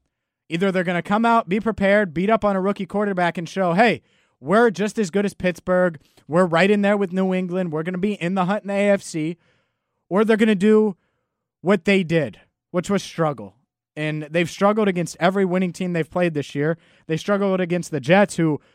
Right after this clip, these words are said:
aren't that good. And, in fact, I could say they were outplayed by the Jets and found a way to win. Outside of the Miami game, do you feel like the Bengals have outplayed their opponent all season?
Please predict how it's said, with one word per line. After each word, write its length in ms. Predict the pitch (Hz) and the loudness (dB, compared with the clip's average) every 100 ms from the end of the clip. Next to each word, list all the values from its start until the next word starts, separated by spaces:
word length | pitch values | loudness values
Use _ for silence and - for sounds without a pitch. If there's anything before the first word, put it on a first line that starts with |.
| _ _ | _ _
aren't 220 | 175 214 | 2 2
that 220 | 185 160 - | 2 0 0
good. 300 | 147 180 175 | 0 0 -2
And, 280 | 143 147 135 | -8 -8 -8
in 100 | 147 | -8
fact, 280 | 147 196 196 | -2 0 2
I 100 | 185 | 0
could 160 | 202 180 | -2 -4
say 140 | 185 | -2
they 100 | 175 | 0
were 120 | 175 | 2
outplayed 380 | 180 196 208 202 | 2 2 2 0
by 120 | 170 | 2
the 100 | 147 | -2
Jets 360 | 123 127 110 - _ _ | -4 -8 -8 -14 _ _
and 120 | - 113 | -16 -4
found 180 | 175 | -2
a 60 | 180 | 0
way 100 | 180 | 0
to 80 | 180 | -2
win. 240 | 135 98 - _ _ _ _ _ - | -4 -10 -14 _ _ _ _ _ -4
Outside 400 | 170 220 - 214 | 0 2 2 2
of 60 | 202 | 0
the 80 | 190 | -2
Miami 360 | 180 190 202 | -2 -2 -2
game, 360 | 190 202 208 208 _ _ _ | -2 -4 -6 -8 _ _ _
do 80 | - | -8
you 140 | 151 196 | -4 -2
feel 240 | 202 196 | 0 0
like 260 | 180 180 - | 2 0 -2
the 80 | |
Bengals 400 | 139 160 196 180 | -4 -2 -2 -4
have 260 | 165 147 113 _ _ _ - | -4 -6 -8 _ _ _ 0
outplayed 480 | 170 185 180 190 180 | 0 2 0 0 2
their 140 | 185 | 0
opponent 420 | 165 175 185 196 | 0 -2 -2 -4
all 200 | 143 160 | -2 -4
season? 460 | 180 - 175 175 196 | -4 -6 -6 -6 -12